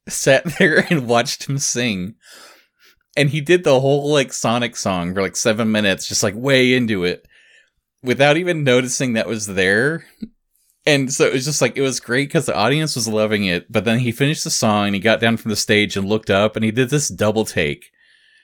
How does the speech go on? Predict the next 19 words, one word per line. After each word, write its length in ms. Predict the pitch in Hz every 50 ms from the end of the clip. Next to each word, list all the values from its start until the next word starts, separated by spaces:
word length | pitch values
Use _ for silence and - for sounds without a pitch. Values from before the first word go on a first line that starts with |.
| _ _ _ _ _ _ _ _ _ _ _ _
Which, 180 | - 123 123 - - - - - -
"What, 220 | - 202 - -
what, 380 | - - 170 196 - - - 151
what 180 | 185 185 202 196
is 140 | 226 220
that 380 | - 202 208 233 247 190 - -
doing 320 | - 180 185 185 170 156
here?" 420 | 147 156 165 165 156 151 139 117 -
And 100 | - 117
it 60 | 117
was, 140 | 101 120 -
like, 100 | 139 131
the 80 | - 127
most 300 | 123 123 123 - - -
cartoony 520 | - 123 110 - - - 139 135 139 139
response 720 | 139 127 117 - - - - 107 104 101 90 92 - - -
I've 200 | 98 87 82 85
ever 180 | 87 87 95
seen. 480 | 92 - - 92 87 85 78 78 87